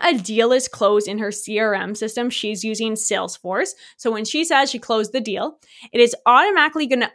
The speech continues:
update that Excel document with all the commission details, how much she needs to get paid, everything that she needs to know about that client.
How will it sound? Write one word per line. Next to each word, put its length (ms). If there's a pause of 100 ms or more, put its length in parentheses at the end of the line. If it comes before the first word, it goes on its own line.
(120)
update 440
that 120
Excel 420
document 580
with 280
all 300
the 120
commission 440
details, 420
how 140
much 180
she 100
needs 220
to 60
get 180
paid, 280 (400)
everything 340
that 180
she 120
needs 160
to 80
know 60
about 160
that 160
client. 320